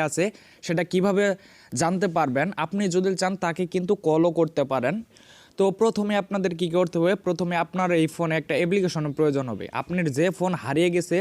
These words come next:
ওই ফোন অ্যাপ্লিকেশনের প্রয়োজন নেই, ওই ফোনে just একটা Gmail log in থাকলেই হবে ওই ফোনে। ওকে,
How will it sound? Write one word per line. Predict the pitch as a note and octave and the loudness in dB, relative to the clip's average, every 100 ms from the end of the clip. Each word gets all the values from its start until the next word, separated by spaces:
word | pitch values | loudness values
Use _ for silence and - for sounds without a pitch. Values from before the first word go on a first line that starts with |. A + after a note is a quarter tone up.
| F#3+ | 2
ওই | E3+ E3 | 0 0
ফোন | F3+ F3+ | -2 -2
অ্যাপ্লিকেশনের | E3 F3+ E3 D#3+ D#3+ D3+ | 0 0 -2 -4 -4 0
প্রয়োজন | E3+ D#3+ D#3 G2+ | 2 2 0 -2
নেই, | G2+ - _ - - - | -8 -14 _ -20 -8 0
ওই | F3 F3+ | 0 2
ফোনে | G3+ F#3 | 0 2
just | E3+ F3+ - | 2 0 -4
একটা | D#3 F3 C3+ | -2 -2 0
Gmail | F#3 G3 F3+ D#3 | 0 2 2 2
log | D3+ F3+ | 2 0
in | F#3+ | -2
থাকলেই | D#3+ D#3+ D#3+ C3 | -4 0 0 0
হবে | C3+ D#3 - C3 | 0 0 0 0
ওই | C#3 - | -2 -2
ফোনে। | D3 A2 - D#3+ | -6 -6 -8 -4
ওকে, | E3+ | -2